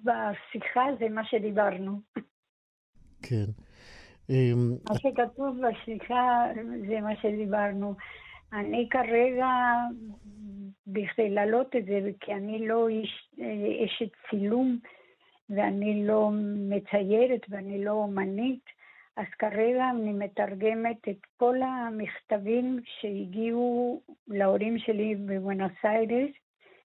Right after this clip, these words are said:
Speaker 1: מסבתא, מהסבאים, עד שנת ארבעים ושתיים, אה, שכתבו אותם ביידיש. אני, אה, ועכשיו אני קוראת אותם בעיון, בתרגום והכל,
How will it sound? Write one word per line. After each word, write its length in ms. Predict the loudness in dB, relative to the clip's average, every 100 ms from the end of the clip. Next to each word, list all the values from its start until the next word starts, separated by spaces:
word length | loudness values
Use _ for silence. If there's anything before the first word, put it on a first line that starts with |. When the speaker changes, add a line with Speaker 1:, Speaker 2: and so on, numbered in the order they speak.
| _
Speaker 1:
מסבתא, 720 | -6 -2 0 0 0 -4 0 0 0
מהסבאים, 960 | -2 -4 -2 -2 2 4 4 2 0 -6 _ -4
עד 100 | -4
שנת 440 | -6 -4 -2 0 0
ארבעים 440 | 2 0 0 0
ושתיים, 760 | -4 -4 -6 -4 -2 -2 -4 -6 -10 _ _ _ -20 -20 _ 0
אה, 60 | 2 4 2 2 2 2 0 0 -2 -4 -6
שכתבו 420 | -4 -2 -2 0 0
אותם 320 | 2 0 2
ביידיש. 720 | 2 2 2 2 0 -2 -8 -6
אני, 720 | -2 0 0 0 -2 -2 -4 -6 -16 -20 _ _ _
אה, 60 | -6 -4 -2 -2 -4 -6 -6 0
ועכשיו 600 | 2 2 -2 0 2 4 2
אני 180 | 0 -4
קוראת 480 | -4 0 2 2
אותם 360 | 0 0 -2 -2
בעיון, 500 | -4 -2 0 -2 0
בתרגום 760 | -2 0 -2 -2 -4 -6 -6 -4
והכל, 520 | -4 -4 0 2